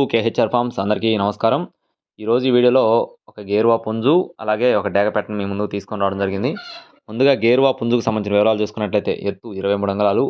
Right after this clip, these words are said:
బరువు విషయం చూసుకున్నట్లయితే నాలుగు కేజీలుగా చెప్తున్నారు. వయసు వచ్చేసి సంవత్సరంన్నరగా చెప్తున్నారు ఫ్రెండ్స్, పద్దెనిమిది నెలలు దీనికి వయసుగా చెప్తున్నారు. పెట్టకు సంబంధించిన వివరాల్లోకి వెళ్ళడానికి ముందు మన ఛానల్ని ఇంకా ఎవరైనా సబ్స్క్రైబ్ అవ్వకపోతే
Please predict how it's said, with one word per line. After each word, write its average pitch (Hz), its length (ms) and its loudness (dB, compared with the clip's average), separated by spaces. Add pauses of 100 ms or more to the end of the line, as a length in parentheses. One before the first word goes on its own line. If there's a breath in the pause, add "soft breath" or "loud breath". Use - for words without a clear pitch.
(100)
బరువు 101 180 2
విషయం 110 160 -8
చూసుకున్నట్లయితే - 480 2 (180)
నాలుగు 98 280 0
కేజీలుగా 104 320 2
చెప్తున్నారు. 107 440 0 (480 soft breath)
వయసు 110 200 -4
వచ్చేసి 117 340 -2 (220)
సంవత్సరంన్నరగా 104 560 -2
చెప్తున్నారు 98 360 -4
ఫ్రెండ్స్, 143 220 -6 (100)
పద్దెనిమిది 98 340 -10
నెలలు 101 200 -6
దీనికి 95 240 -8
వయసుగా 98 260 -2
చెప్తున్నారు. 101 440 0 (1500)
పెట్టకు 123 260 2
సంబంధించిన 117 300 0
వివరాల్లోకి 113 360 2
వెళ్ళడానికి 104 360 0
ముందు 120 180 2 (120)
మన 101 180 0
ఛానల్ని 107 340 0 (140)
ఇంకా 113 240 2
ఎవరైనా 107 240 0 (100)
సబ్స్క్రైబ్ - 460 -6
అవ్వకపోతే 104 320 -4